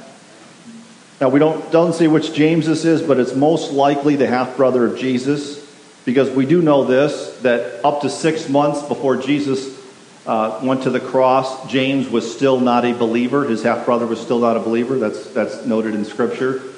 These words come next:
But we do know that after Jesus' uh, resurrection, he probably appeared to James because James became a strong believer in the Lord, did he not? Yeah, he took over the leadership of the church in Jerusalem after Peter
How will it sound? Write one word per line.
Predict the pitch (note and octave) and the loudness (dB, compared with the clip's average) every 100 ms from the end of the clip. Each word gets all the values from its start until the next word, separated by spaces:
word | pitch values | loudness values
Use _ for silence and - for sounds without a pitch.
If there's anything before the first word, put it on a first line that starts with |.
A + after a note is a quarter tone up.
| - - - - | -20 -20 -20 0
But | C#3 | 2
we | C#3 C3 | 2 4
do | D3 D#3+ | 4 6
know | C#3 | 4
that | C3+ A#2+ | 4 4
after | C3 D3 C3+ | 2 0 -2
Jesus' | B2+ C#3 B2+ C3 - C3 - - | 0 -2 0 -4 -4 -4 -4 -2
uh, | A#2+ G#2+ | 0 2
resurrection, | B2 C3 A#2+ A#2+ B2 - C#3+ D3+ D3+ - - - | 2 0 0 0 0 -2 -2 -2 -6 -14 -20 -6
he | B2 | -4
probably | C3 B2+ C3 | 0 0 2
appeared | B2+ C3 C3+ | 0 2 0
to | B2 | 0
James | G#2+ C3 C3 | 0 0 0
because | C3 B2 A#2+ | -2 -2 -4
James | B2 B2 C3 | -2 -2 -2
became | B2+ A#2 B2 A#2 | -4 -2 -2 -2
a | |
strong | A2 - B2 B2 | -4 -2 0 0
believer | A#2 B2 A#2 | 0 0 2
in | A#2 | 0
the | |
Lord, | A2+ C3 A#2+ | 2 2 0
did | G#2 | -2
he | G2+ | -4
not? | G2+ G#2 A#2+ - - - - - - - - - - - | -4 -2 -4 -8 -16 -20 -20 -20 -20 -20 -20 -20 -20 -4
Yeah, | B2+ | -2
he | A#2+ D3 | 2 2
took | E3 D#3 | 2 4
over | D#3+ D3+ | 2 4
the | C3+ | 2
leadership | C3 D3 D3 D#3 D3+ | 4 4 2 2 0
of | B2+ | 0
the | A#2+ | -2
church | C#3+ C3+ | -2 -2
in | C3+ | -2
Jerusalem | B2 A#2+ C3+ C#3 D3 C3 | -2 0 0 0 -2 0
after | A#2 A#2 | 0 -2
Peter | A2+ - C#3 C3 | -4 -2 0 0